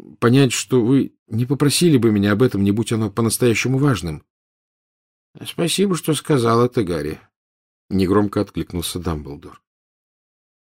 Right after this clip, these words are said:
«Могу ли я надеяться, что в дальнейшем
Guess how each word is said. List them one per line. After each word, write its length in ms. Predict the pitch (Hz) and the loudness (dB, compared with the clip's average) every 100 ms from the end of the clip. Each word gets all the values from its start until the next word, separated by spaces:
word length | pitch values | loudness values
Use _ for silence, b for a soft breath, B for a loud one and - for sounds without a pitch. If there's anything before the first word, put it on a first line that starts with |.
| _ _ | _ _
«Могу 420 | - 104 107 107 | -4 0 0 2
ли 100 | 160 | 2
я 120 | 202 101 | 2 2
надеяться, 520 | 92 80 95 127 - | -2 2 0 0 -4
что 280 | - - 95 | -6 -4 -4
в 80 | |
дальнейшем 840 | 87 101 85 62 55 - - 139 | 0 0 0 -4 -10 -12 -10 -8